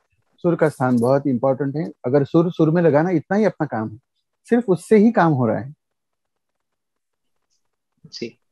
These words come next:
Speaker 2: जैसे आपने बताया कि, अ, स्वर साधना का महत्व, हम, अ, हमारे यहाँ पे, अ, चार घंटे रोज की तालीम होती है और उसमें दो घंटे सिर्फ स्वर साधना के लिए रखे हैं।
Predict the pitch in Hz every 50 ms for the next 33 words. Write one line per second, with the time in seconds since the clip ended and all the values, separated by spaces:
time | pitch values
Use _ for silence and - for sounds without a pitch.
0 | _ _ _ _ _ _ _ - - _ _ _ _ - 131 - 170 156 147 156
1 | 160 156 151 147 143 - 156 156 160 175 - - 175 170 170 165 - - - 135
2 | 127 123 120 120 117 117 120 - _ _ _ - - 131 131 131 - 147 139 131
3 | 143 143 143 143 139 143 135 135 131 127 127 - - 135 131 - _ _ _ _
4 | _ _ _ - 139 143 160 170 175 180 - - _ _ - 143 135 131 131 131
5 | - - - _ _ _ _ 135 135 131 127 131 139 143 143 139 135 131 131 131
6 | 127 - 143 139 135 135 - - _ _ _ _ _ _ _ _ _ _ _ _
7 | _ _ _ _ _ _ _ _ _ _ _ _ _ _ - - 127 120 117 120
8 | 117 117 120 - - - 139 135 156 165 151 247 - - - 156 151 151 143 135
9 | - - - - - - - - 135 127 131 139 143 143 - 151 143 - 127 123
10 | 131 131 127 127 120 - - 123 120 120 120 120 - 127 131 127 127 - 143 143
11 | 131 127 139 147 143 139 139 143 - 147 143 - 156 151 151 - - - 131 127
12 | 127 - 131 120 120 120 120 120 120 117 113 113 117 107 104 104 - - 110 -
13 | -